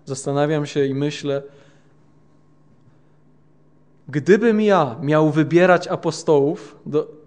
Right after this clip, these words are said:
czy uczniów, najbliższych mi współpracowników, to z pewnością w pierwszej kolejności wybrałbym najbardziej doświadczonego, rozumiejącego, czym jest Ewangelia, mającego tak wielkie objawienie,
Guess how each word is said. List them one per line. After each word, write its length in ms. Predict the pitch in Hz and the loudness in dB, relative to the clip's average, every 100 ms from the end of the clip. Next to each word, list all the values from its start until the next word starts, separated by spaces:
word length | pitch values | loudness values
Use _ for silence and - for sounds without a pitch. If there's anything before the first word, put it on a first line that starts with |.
| _ _ _ _ _ _ _ - | _ _ _ _ _ _ _ -10
czy 160 | 180 | -8
uczniów, 600 | 202 156 - 165 196 - | -6 -6 -4 -6 -6 -8
najbliższych 640 | 156 151 143 165 - 151 156 | -4 -2 -2 -6 -6 -8 -8
mi 140 | 156 | -8
współpracowników, 1000 | 156 - 147 147 143 139 143 135 196 - - - _ _ _ _ _ _ _ _ _ - | -8 -8 -4 -4 -4 -6 -6 -8 -10 -12 -20 -20 _ _ _ _ _ _ _ _ _ -8
to 100 | 170 | -6
z 100 | - | -2
pewnością 640 | 185 160 175 202 - 190 | 0 2 2 0 2 0
w 120 | 185 190 | 0 2
pierwszej 380 | 202 202 196 | 2 4 -2
kolejności 840 | 190 185 185 180 147 - - 175 208 | 0 0 2 0 -4 -6 -12 -14 -10
wybrałbym 640 | 156 160 165 165 156 160 | -6 -4 -2 -2 -2 -2
najbardziej 580 | 156 143 135 170 170 170 | -2 -2 0 -2 -2 -4
doświadczonego, 1040 | 156 - 147 143 - 147 143 143 165 170 - - _ _ - | -4 -4 -6 -6 -8 -6 -4 -4 -6 -8 -14 -20 _ _ -2
rozumiejącego, 1120 | 151 170 156 175 165 160 156 156 190 185 151 | 2 4 4 4 6 6 6 4 2 4 2
czym 220 | 160 156 | 0 0
jest 200 | 147 147 | 0 -2
Ewangelia, 720 | 165 147 147 131 151 139 156 | -4 -2 -2 -2 -4 -2 -2
mającego 680 | 156 165 170 170 202 202 170 | 2 2 2 0 0 2 4
tak 280 | 185 202 165 | 6 4 6
wielkie 360 | 196 196 170 | 4 4 2
objawienie, 720 | 185 160 170 165 220 226 180 | 4 4 2 4 2 2 -2